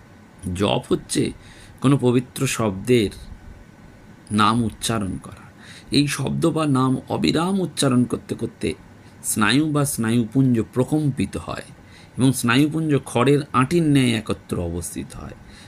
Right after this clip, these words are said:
যখন এই শক্তিটা প্রবেশ করে, তখন বিভিন্ন ভাব এবং চিন্তা উদ্ভূত হয়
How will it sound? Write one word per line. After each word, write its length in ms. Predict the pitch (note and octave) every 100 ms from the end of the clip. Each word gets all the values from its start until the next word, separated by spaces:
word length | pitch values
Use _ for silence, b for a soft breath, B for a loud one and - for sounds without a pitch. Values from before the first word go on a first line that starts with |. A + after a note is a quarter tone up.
| B
যখন 200 | A#2 D3
এই 100 | C#3+
শক্তিটা 540 | C#3 C#3 - - F#3+ E3+
প্রবেশ 400 | - B2 A2 -
করে, 280 | G2+ F2+ - - B B - -
তখন 260 | G#2+ B2+
বিভিন্ন 420 | A2 A2 C3+ C3
ভাব 320 | G#2 F#2+ G#2+ A2
এবং 260 | A2 A2+ G#2+
চিন্তা 400 | A#2+ A#2+ A2+ A2
উদ্ভূত 460 | A2+ B2 B2 E3+ C#3+
হয় 260 | E2+ E2